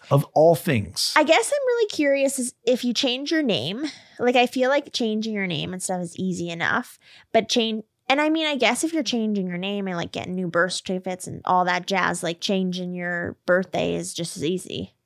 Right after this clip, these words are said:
Speaker 1: Yeah.
Speaker 2: Right?
Speaker 1: Mm-hmm. And who's to say that, okay, she didn't kill Glenn, hike out of the canyon, find some other woman, kill her, and just take over her identity. And that's why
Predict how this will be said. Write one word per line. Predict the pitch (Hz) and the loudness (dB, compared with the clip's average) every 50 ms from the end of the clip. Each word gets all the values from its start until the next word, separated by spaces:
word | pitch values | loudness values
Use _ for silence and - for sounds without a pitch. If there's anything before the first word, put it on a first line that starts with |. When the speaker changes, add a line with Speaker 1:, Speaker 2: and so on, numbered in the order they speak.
| _ - | _ -2
Speaker 1:
Yeah. | - - 117 131 147 165 - _ _ _ _ _ _ - | 2 4 4 4 4 0 -4 _ _ _ _ _ _ -4
Speaker 2:
Right? | 165 170 170 220 285 - - _ _ _ _ _ _ _ - - | -2 0 2 0 0 -2 -8 _ _ _ _ _ _ _ 0 2
Speaker 1:
Mm-hmm. | 127 113 107 123 147 156 - _ _ - - - - - - - - - | 4 4 6 4 2 2 -2 _ _ -18 -18 -16 -16 -16 -16 -10 0 4
And | 151 151 | 4 6
who's | 127 180 202 196 | 8 8 6 6
to | - 202 | 4 2
say | - - 165 160 165 | 2 4 4 4 6
that, | 151 151 147 | 4 6 6
okay, | 143 143 - 131 110 98 - - - - - - - _ - | 4 4 6 6 4 4 4 0 -10 -20 -20 -20 -20 _ -4
she | - - - 131 | 0 4 6 6
didn't | 123 139 151 160 170 170 170 - - - - _ _ _ _ _ _ _ _ _ _ _ _ _ _ _ _ _ - | 8 8 6 6 6 4 2 0 -4 -8 -8 _ _ _ _ _ _ _ _ _ _ _ _ _ _ _ _ _ -4
kill | - - 156 147 143 | 4 6 8 8 8
Glenn, | 123 113 120 113 131 127 107 98 98 110 160 - _ _ _ _ _ _ _ _ - | 6 4 2 2 2 4 2 2 2 0 -2 -4 _ _ _ _ _ _ _ _ -16
hike | - - - 160 165 156 - | -6 2 6 6 6 6 6
out | 151 160 151 | 2 2 2
of | 135 | 2
the | 123 | 0
canyon, | - - 139 131 139 139 127 104 101 101 107 135 - _ _ _ _ _ - _ _ - | 0 2 2 2 4 4 4 4 4 2 0 -2 -4 _ _ _ _ _ -20 _ _ -10
find | - - - 131 123 147 165 156 | -6 2 4 4 6 6 4 4
some | - 170 131 | 2 2 2
other | 123 147 175 170 | 2 2 4 4
woman, | 139 107 104 98 101 101 104 107 - _ - | 4 4 2 2 2 0 -2 -6 -10 _ -4
kill | - - 156 151 135 | 4 6 8 8 8
her, | - 143 139 139 147 143 | 6 4 2 2 2 2
and | 110 107 | 2 2
just | 110 113 - | 0 0 -2
take | - - 131 117 - | 0 0 0 2 2
over | 123 135 156 156 117 | 2 2 2 2 0
her | - 107 104 | 0 0 0
identity. | 101 101 101 98 98 95 92 - 90 - _ _ _ - | 0 -2 -2 -4 -4 -4 -4 -6 -8 -10 _ _ _ -4
And | 113 113 107 101 98 | 0 0 2 2 2
that's | - 113 113 139 143 - - - | 4 4 4 4 4 2 0 0
why | 113 107 104 95 87 71 - | 2 2 2 0 -2 -4 -8